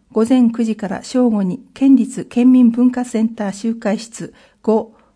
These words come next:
六号に直接搬入。申し込み問い合わせ、障害福祉課、内線二二六。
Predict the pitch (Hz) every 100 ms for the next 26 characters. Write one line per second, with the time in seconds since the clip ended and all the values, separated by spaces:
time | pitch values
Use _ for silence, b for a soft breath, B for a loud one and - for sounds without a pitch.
0 | _ 196 196 254 240 202 175 202 - 208
1 | - 240 247 226 226 208 147 143 - _
2 | _ _ _ _ _ _ _ _ _ -
3 | 233 269 - 247 233 214 202 185 202 208
4 | 196 - _ - 226 220 208 - 202 -
5 | - - _ _ _ _ _ - 208 208
6 | 226 196 180 - - 214 233 220 214 180
7 | 170 - -